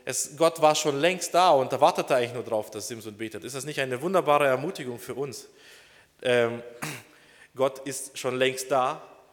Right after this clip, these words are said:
bevor wir dahin kommen. Ich erinnere mich an einen, einen Sp-, äh, Sprichwort so über Reisen. Egal, wo du hinkommst, Gott ist schon längst da. Und genau das erlebt Simson hier.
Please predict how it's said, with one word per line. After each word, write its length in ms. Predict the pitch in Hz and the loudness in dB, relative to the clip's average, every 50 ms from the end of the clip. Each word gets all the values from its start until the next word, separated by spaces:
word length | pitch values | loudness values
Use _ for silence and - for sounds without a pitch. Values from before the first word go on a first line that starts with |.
| _ _ _ _ _ _ _ | _ _ _ _ _ _ _
bevor 480 | - 120 - - - 160 170 175 156 131 | -16 -14 -14 -6 -2 0 2 2 0 0
wir 340 | 123 127 120 113 110 104 - - - - - - _ _ _ _ _ - | -4 -2 -2 -2 -2 -4 -8 -14 -20 -20 -20 -20 _ _ _ _ _ -6
dahin 320 | 107 110 120 127 127 - | -6 -4 -4 -6 -8 -10
kommen. 240 | - 117 101 98 104 | -8 -8 -8 -8 -8
Ich 100 | 101 - | -8 -6
erinnere 280 | 127 131 147 151 135 | -6 -4 -4 -4 -4
mich 160 | 127 123 113 120 | -4 -4 -6 -6
an 100 | 117 113 | -6 -6
einen, 260 | 110 107 107 107 - | -6 -6 -8 -10 -8
einen 420 | 95 110 110 110 110 107 104 107 113 135 _ - 131 117 110 - - _ _ _ _ _ _ _ _ _ _ _ _ | -6 -6 -6 -6 -8 -10 -12 -14 -18 -20 _ -14 -14 -12 -14 -16 -20 _ _ _ _ _ _ _ _ _ _ _ _
Sp-, 200 | - - - 90 | -18 -12 -6 -2
äh, 360 | 120 120 117 110 107 107 104 | 0 2 2 2 2 0 -2
Sprichwort 600 | 101 - - - - - 135 143 - - 127 117 - | -4 -6 -10 -12 -10 -6 -6 -6 -2 -2 -2 -2 0
so 80 | 117 | -2
über 240 | 113 104 110 107 107 | -2 0 0 0 2
Reisen. 460 | 110 127 139 143 127 110 110 104 95 98 - - - - - - - - - - - - - _ _ _ _ _ | 2 2 2 0 -2 -4 -8 -10 -12 -14 -18 -20 -20 -20 -20 -20 -20 -20 -20 -20 -20 -20 -20 _ _ _ _ _
Egal, 400 | - 123 117 127 127 131 139 139 | -12 -6 2 4 6 6 6 4
wo 80 | 135 135 | 2 -2
du 120 | 131 120 | -2 -4
hinkommst, 460 | 117 131 143 - - - 131 123 - 120 | -4 -4 -6 -8 -6 -8 -8 -8 -6 -8
Gott 160 | 123 123 127 | -8 -8 -6
ist 100 | 117 - | -10 -10
schon 140 | - 113 107 | -8 -6 -6
längst 300 | 110 107 104 - - 104 | -8 -8 -8 -10 -8 -8
da. 140 | 98 98 | -6 -6
Und 140 | 92 95 101 | -8 -8 -10
genau 220 | 101 120 135 139 135 | -8 -4 -4 -2 -2
das 180 | 131 131 127 | -2 -2 -2
erlebt 300 | 127 117 110 120 123 - | -4 -6 -6 -6 -8 -10
Simson 380 | - 120 117 117 107 104 92 92 | -10 -12 -12 -10 -12 -12 -14 -14
hier. 220 | - 92 87 92 | -16 -16 -18 -18